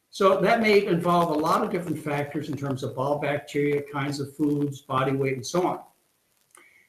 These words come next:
As far as getting your period back, say you eat a very low-fat diet, very healthy, uh, even, even too low. Maybe you're starving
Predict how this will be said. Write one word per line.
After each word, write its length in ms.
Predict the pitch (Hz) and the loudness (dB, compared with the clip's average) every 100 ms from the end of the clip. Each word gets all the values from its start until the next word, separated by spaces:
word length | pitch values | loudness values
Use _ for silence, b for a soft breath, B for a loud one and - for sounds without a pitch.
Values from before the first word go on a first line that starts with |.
| - | -8
As 100 | 160 | -4
far 200 | - 190 | 4 6
as 100 | 196 | 6
getting 220 | 190 165 156 | 4 2 2
your 100 | 143 | 0
period 380 | 170 156 143 | 2 2 2
back, 340 | 143 170 180 123 | 2 0 -2 -4
say 240 | - 143 | -4 -2
you 220 | 139 143 | 0 0
eat 180 | 151 139 | 0 -2
a 140 | 127 120 | -4 -4
very 240 | 135 131 | -2 0
low-fat 680 | 135 143 139 - 131 123 131 | 2 0 0 -4 -8 -8 -4
diet, 380 | 143 147 - - | -2 -2 -6 -12
very 260 | - 120 117 | -10 -8 -4
healthy, 480 | 143 139 139 127 - _ _ _ _ _ _ | -4 -2 -2 -4 -8 _ _ _ _ _ _
uh, 220 | 110 101 95 | -10 -8 -6
even, 320 | 160 143 147 175 | -2 0 0 2
even 220 | 165 170 | 2 2
too 200 | 196 247 | 2 2
low. 280 | 247 - - | 2 -2 -4
Maybe 180 | 135 135 | -4 -2
you're 100 | 139 | -4
starving 560 | 139 160 156 156 - | -2 0 0 0 -4